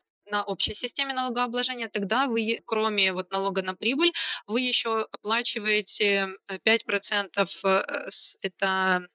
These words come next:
налог на дивиденды. То есть вы посчитали прибыль, оплатили с нее налоги, дальше с, э, вот то, что у вас осталось, вы можете распределить как доходы между учредителями, например, у О О О. Получается, перед тем, как выплатить, э, дивиденды учредителям, вы с них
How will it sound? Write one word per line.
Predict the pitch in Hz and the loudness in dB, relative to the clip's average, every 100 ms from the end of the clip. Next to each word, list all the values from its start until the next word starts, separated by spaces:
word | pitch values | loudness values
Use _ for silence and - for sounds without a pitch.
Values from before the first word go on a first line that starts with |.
| _ | _
налог | 202 208 247 | 2 2 0
на | 208 | -2
дивиденды. | 196 208 190 180 165 202 - - - | 0 0 0 -2 -4 -8 -6 -8 -4
То | 196 | -2
есть | - | 0
вы | 240 | -2
посчитали | 214 208 233 202 196 | 0 -2 0 0 0
прибыль, | 190 262 370 349 339 - | 0 0 2 4 4 2
оплатили | 208 202 233 202 | 0 0 2 0
с | - | 0
нее | 202 | -2
налоги, | 202 226 339 240 | -2 -2 0 0
дальше | 202 240 - | 2 2 2
с, | - - | -2 0
э, | 196 190 | 2 2
вот | 180 185 | 0 -4
то, | 208 | -4
что | - 214 | -2 0
у | |
вас | 196 - | -2 -2
осталось, | - 277 302 - | 0 2 2 0
вы | 214 | -4
можете | 226 226 - 202 | -2 -4 -2 -4
распределить | 190 - 185 214 254 | -4 -4 -2 0 0
как | - 196 | 0 0
доходы | 180 190 233 214 190 | 0 -2 -2 -2 0
между | 196 202 185 | -2 -2 -4
учредителями, | 196 - 202 175 - 165 170 | -2 0 -2 -2 -2 -4 -4
например, | 185 - 185 180 - - | -6 -4 0 0 -4 0
у | 285 339 - - | 2 2 0 4
О | 226 | 4
О | 208 - 180 | 4 4 2
О. | - - - - - - | 0 -6 -4 -4 -6 -2
Получается, | 208 208 240 226 - | -2 2 0 0 -2
перед | - 220 | -2 -2
тем, | 233 | -2
как | 208 196 | -2 2
выплатить, | 214 196 196 208 - - | 2 2 0 0 -6 0
э, | 196 190 190 190 | 2 4 4 4
дивиденды | 185 196 185 196 190 | 2 0 0 -2 -2
учредителям, | 190 - 214 302 330 285 226 | -2 -2 0 -2 0 0 2
вы | 220 | 0
с | 220 | 0
них | 202 | -4